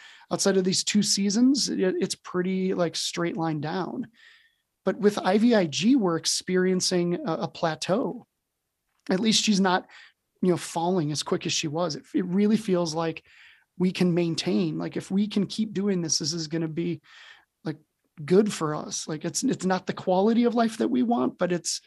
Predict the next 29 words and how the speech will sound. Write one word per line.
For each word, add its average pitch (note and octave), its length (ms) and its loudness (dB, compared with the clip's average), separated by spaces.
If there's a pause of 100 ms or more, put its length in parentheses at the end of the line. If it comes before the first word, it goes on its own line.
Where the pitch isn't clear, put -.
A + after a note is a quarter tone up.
(320)
it's G3 140 0
good. E3 420 4
It's - 180 -6
not F3+ 240 0
getting F3 280 0
worse. - 420 -10 (840)
So A3 240 4
for G#3+ 720 6
a G3+ 100 -4
couple A3 260 2
of B3+ 60 8
years, A3 340 6
we're F#3 120 0
just F3+ 260 -8
plugging F#3 320 0
along F#3 400 2
with G3+ 140 -2
I F3+ 140 0
V F3+ 180 -4
I F3 160 -2
G F3+ 540 -2
and E3 160 -2
things F3 300 -6
are F#3 160 -6 (220)
okay. F3+ 500 -2
You G#3+ 220 -2
know, E3 280 -2
um, D3 260 -6 (640)
uh, - 300 -10